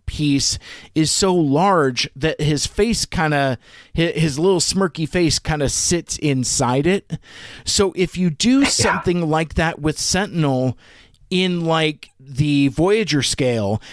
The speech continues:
Speaker 1: I think you'd be able to have, like, either a couple tabs or a couple peg holes where you could,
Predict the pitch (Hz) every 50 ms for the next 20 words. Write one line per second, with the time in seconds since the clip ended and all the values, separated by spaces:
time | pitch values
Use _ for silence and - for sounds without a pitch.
0 | - - - - - 160 156 - - - - - 302 339 320 240 - - 160 185
1 | 170 143 147 170 170 170 147 151 160 147 147 160 165 160 131 151 147 143 139 -
2 | 143 151 151 139 156 143 139 131 - - 165 147 - 139 - - 147 156 151 151
3 | 151 151 131 127 139 131 123 - - 143 - 147 143 131 127 110 - - 147 151
4 | 147 135 139 135 123 123 120 - 120 135 127 127 123 113 - 139 127 113 113